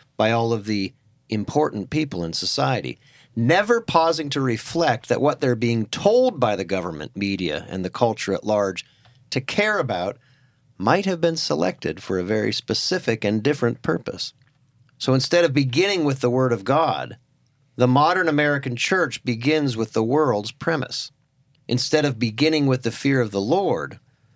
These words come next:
the modern American church seems to fear what the world has told us to fear, accepting at face value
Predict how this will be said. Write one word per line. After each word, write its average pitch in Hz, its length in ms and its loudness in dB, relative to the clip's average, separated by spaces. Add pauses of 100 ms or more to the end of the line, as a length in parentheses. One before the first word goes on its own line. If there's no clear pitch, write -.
(220)
the 117 100 2
modern 127 360 4
American 117 420 0
church 147 440 0
seems 196 400 -2
to 139 100 -2
fear 131 460 0
what 135 180 -2
the 135 80 2
world 131 400 0
has 143 220 -2
told 196 380 -2
us 123 200 -2
to - 120 -12
fear, - 420 -12 (760)
accepting 143 720 0
at 135 240 0
face 175 500 0
value 131 800 0